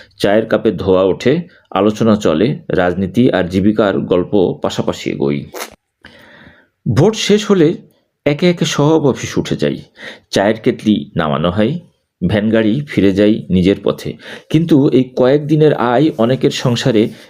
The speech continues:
রেখে যায় স্বস্তির নিঃশ্বাস। এই বিকিকিনি কোনো হিসাবের খাতায় লেখা থাকে না, কিন্তু বাস্তবে এটি হলো নির্বাচন কেন্দ্রিক এক অনানুষ্ঠানিক অর্থনীতি, যা সাময়িক হলেও বহু মানুষের জীবনে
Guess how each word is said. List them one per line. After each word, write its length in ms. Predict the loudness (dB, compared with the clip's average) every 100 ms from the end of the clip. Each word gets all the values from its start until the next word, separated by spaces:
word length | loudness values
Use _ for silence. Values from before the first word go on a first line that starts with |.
| -4
রেখে 280 | 0 2 0
যায় 200 | 2 2
স্বস্তির 480 | 0 -4 -6 -2 0
নিঃশ্বাস। 440 | 0 -4 -4 -6 -4 -6 -6 -12 _ _ _ _ _ _ _ _ _ _ _ -20 -20 -2
এই 140 | 0 2
বিকিকিনি 540 | 0 0 2 4 4 2
কোনো 220 | 2 2
হিসাবের 420 | 2 2 2 0
খাতায় 360 | 0 -2 0 0
লেখা 220 | 0 -2
থাকে 240 | -8 -6 -8
না, 160 | -8 -12 _ _ _ -4
কিন্তু 200 | -2 2 0 -2 -2
বাস্তবে 520 | -2 -2 -2 2 2 2 -6 -20 _
এটি 180 | -4 2
হলো 240 | 2 4 4 4
নির্বাচন 460 | 2 2 2 0 -2
কেন্দ্রিক 340 | 0 0 0 -2 -2
এক 140 | -4 -4 _ _ _ 0
অনানুষ্ঠানিক 680 | 2 2 0 0 0 0 -2 -12 -4
অর্থনীতি, 560 | -4 -2 -6 -6 -6 -10 _ -20 -12 -4
যা 180 | 0 0 -2 -8 -20 -16
সাময়িক 500 | -6 -2 0 2 2 -2 -2
হলেও 260 | 2 2 2 -2 -2
বহু 220 | 0 0
মানুষের 380 | 0 0 0 0
জীবনে 300 | 2 4 4